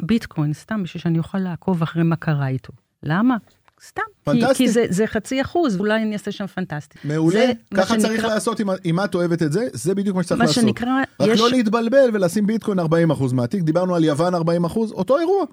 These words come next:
Speaker 1: יש אוכל ויש תבלינים. תשים יותר מדי מהתבלינים החריפים, יהיה לך לא אכיל.
Speaker 2: דרך אגב, אבל בתקופה האחרונה, בשנתיים האחרונות, יש משהו מוזר,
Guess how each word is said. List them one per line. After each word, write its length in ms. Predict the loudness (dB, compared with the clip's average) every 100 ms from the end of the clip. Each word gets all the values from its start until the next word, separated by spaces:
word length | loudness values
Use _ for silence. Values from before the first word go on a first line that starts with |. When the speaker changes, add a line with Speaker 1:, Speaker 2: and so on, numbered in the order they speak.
| -4
Speaker 1:
יש 260 | -4 -2 -2
אוכל 260 | -2 0 -2 0
ויש 200 | 0 -2
תבלינים. 600 | -2 0 2 2 2 2 -2 _
תשים 320 | -12 -4 -2
יותר 260 | -2 -2 -4
מדי 340 | -4 -4 -6 -6
מהתבלינים 580 | -6 -4 -2 0 2
החריפים, 720 | 0 0 0 -2 -4 -6 -6 -6
יהיה 120 | -8
לך 240 | -8 -8 -6 -4 -4 -2
לא 220 | 0 -2
אכיל. 300 | -2 -4 -4 -8 _ _ -6
Speaker 2:
דרך 140 | -4
אגב, 200 | 0 0
אבל 180 | 0 -2 -4 -6
בתקופה 580 | -8 -6 -8 -4 -2 -2
האחרונה, 520 | -2 -2 0 0 0
בשנתיים 500 | -2 -4 -2 0 -2
האחרונות, 640 | -2 -2 -2 0 -2 -6 _ -4
יש 160 | -2
משהו 220 | -2 0 0
מוזר, 360 | 0 0 0